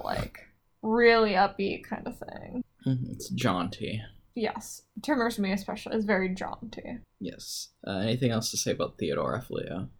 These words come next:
Speaker 1: Uh, we saw him live at Wrigley, Wrigley Field. Yeah.
Speaker 2: Wrigleyville. Were we actually in Wrigley, Wrigley Field? No, I don't think
Speaker 1: We
Speaker 2: so.
Speaker 1: weren't i-, physically in Wrigley Field Stadium, but we saw him, like, it was literally f-,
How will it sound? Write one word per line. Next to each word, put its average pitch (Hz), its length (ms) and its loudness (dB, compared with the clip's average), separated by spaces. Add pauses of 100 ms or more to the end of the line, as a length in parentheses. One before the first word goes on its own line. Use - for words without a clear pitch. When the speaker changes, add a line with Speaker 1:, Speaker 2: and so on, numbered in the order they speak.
(280)
Speaker 1:
Uh, 214 180 8
we 226 100 2
saw 294 220 4
him 277 200 2
live 247 320 4
at - 120 -4
Wrigley, 202 400 -2 (300)
Wrigley 214 840 4 (340)
Field. - 320 2 (340)
Yeah. 139 80 0
Speaker 2:
Wrigleyville. - 640 2
Were 147 200 8
we 180 60 8
actually 208 360 2
in 123 180 4
Wrigley, 131 480 -2 (220)
Wrigley 127 220 0 (100)
Field? 131 200 -4
No, 131 120 -2
I - 80 -8
don't - 160 -8
think - 160 -2
Speaker 1:
We 330 60 6
Speaker 2:
so. 359 60 6
Speaker 1:
weren't 523 320 6
i-, - 200 2
physically 285 600 4
in 220 200 8
Wrigley 214 320 6
Field - 260 0
Stadium, 254 760 2
but 254 120 4
we 220 140 6
saw 214 260 10
him, 262 220 4
like, 208 420 2
it 240 60 2
was 240 180 4
literally 254 420 6
f-, 269 120 -2